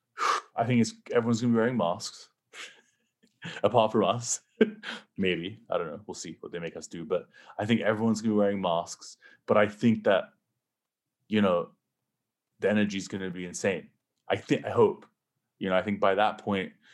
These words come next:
you know, we're lucky a lot of our shows in Europe, we, we have a bit of a younger fan base, you know, so anything from sixteen to, to twenty-five, I think that's sort of like a good average there. And that's, that's a young population. I think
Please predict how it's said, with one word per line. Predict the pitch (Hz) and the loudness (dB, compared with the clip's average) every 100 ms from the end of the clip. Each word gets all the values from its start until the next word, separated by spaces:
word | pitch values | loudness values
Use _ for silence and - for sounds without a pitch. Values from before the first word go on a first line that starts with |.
| - | -6
you | - | 2
know, | 120 | 6
we're | 117 | 6
lucky | 123 131 | 4 4
a | 110 | 2
lot | 110 | 4
of | 110 | 2
our | 101 95 | 2 0
shows | 110 104 | 0 -2
in | 95 | -2
Europe, | 95 104 95 - - | -2 0 0 -2 -10
we, | 95 | -8
we | 90 90 | -8 -4
have | 98 95 - _ - - | -2 -4 -6 _ -20 -8
a | |
bit | 92 98 | -2 0
of | |
a | 92 | 0
younger | 95 98 | -2 -2
fan | 87 101 98 | -2 0 0
base, | 87 82 - | -2 -8 -10
you | 87 | -12
know, | 85 | -10
so | - 85 | -8 -8
anything | 90 87 90 82 | -8 -10 -14 -14
from | 82 | -12
sixteen | - 98 - 95 90 90 | -8 -10 -10 -12 -12 -8
to, | 90 82 - _ - _ - | -4 -6 -8 _ -20 _ -6
to | - 85 | -2 -2
twenty-five, | - 92 85 95 87 85 85 - _ | -2 -4 -2 0 2 0 -4 -12 _
I | 90 | -8
think | 87 90 80 | -8 -8 -6
that's | 90 - | -6 -6
sort | 98 | -6
of | 87 | -6
like | 85 | -8
a | 87 | -10
good | 80 92 85 - _ _ - | -6 -4 -4 -8 _ _ -2
average | 90 92 90 87 - | 2 2 0 -6 -2
there. | 87 87 | -2 0
And | 92 | -2
that's, | 98 - - | -4 -6 -8
that's | 98 - | -8 -4
a | |
young | 92 95 101 | -2 -2 -2
population. | 101 92 87 92 92 | -6 -6 -6 -6 -8
I | 80 | -10
think | 80 101 90 | -8 -6 -8